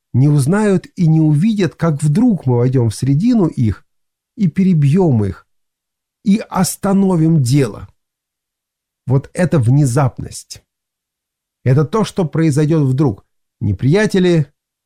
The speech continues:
решили напасть внезапно. Интересно, что по Божьей воле, по Божьему провидению израильтяне об этом узнали. И вот мудрость, э, Неемии как руководителя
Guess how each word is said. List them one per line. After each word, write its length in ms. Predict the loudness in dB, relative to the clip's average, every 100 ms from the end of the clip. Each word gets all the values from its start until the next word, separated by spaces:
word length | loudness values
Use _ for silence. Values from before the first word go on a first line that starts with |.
| _
решили 400 | -8 -6 -2 0
напасть 520 | 0 0 -2 -2 -4
внезапно. 520 | -4 -2 0 -4 -6 -16 _ _ _ _ _ _ _ _ _ _ _
Интересно, 400 | -4 0 0 0
что 380 | -2 -2 -2 -2
по 260 | -2 -2 0
Божьей 380 | 0 0 0 0
воле, 340 | 0 0 0
по 120 | 0
Божьему 360 | 0 2 2 0
провидению 600 | -2 -2 0 0 0 -2 _ _ _ _ _ _ _ -10
израильтяне 580 | -4 -2 -2 0 0 2
об 80 | 0
этом 200 | -2 -2
узнали. 460 | 0 0 -2 -6 -14 _ _ _ _ _ _ _ _ _ _
И 60 | -6
вот 240 | -4 -4 -4
мудрость, 840 | 0 2 2 0 -2 -4 -8 -6
э, 180 | -4 -2
Неемии 460 | 0 2 2 0
как 200 | -2 -6
руководителя 720 | -6 -6 -2 -2 -2 -2 -2